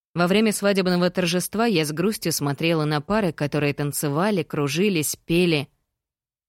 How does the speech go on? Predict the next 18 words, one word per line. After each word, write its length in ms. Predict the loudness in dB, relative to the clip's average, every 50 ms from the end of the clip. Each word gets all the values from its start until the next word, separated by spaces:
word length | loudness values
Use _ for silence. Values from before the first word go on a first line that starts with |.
| _ _
любили. 580 | -2 0 0 0 2 0 0 -2 -2 -6 -10 -16 _ _ _ _ _ _ _ _ _ _ _ _ _ _
Мы 180 | -2 0 0 0
с 120 | 0 0
ним 160 | 0 0 0 0
сидели 420 | 0 -2 -2 0 0 0 0 0
за 140 | 0 0 -2
столом 440 | -2 -2 -2 0 0 0 0 0 0
номер 300 | 0 0 0 0 -2 -2
три 320 | -4 -2 -2 0 0 -2
и 40 | -2
пили 280 | -2 -2 -2 0 0
шампанское, 800 | 0 0 -2 -2 -2 -2 -2 -2 -2 -2 -4 -4 -4 -2 -2 -2
глядя 340 | 0 0 0 0 0 -2 -2
на 80 | -2 -2
сверкающий 720 | -4 -4 -4 -4 -4 -2 -2 -2 0 0 0 0 -2 -2
перед 300 | -2 -2 -2 -2 -2 -2
нами 240 | -2 0 0 0 0
мир. 340 | 0 -2 -2 -4 -6 -10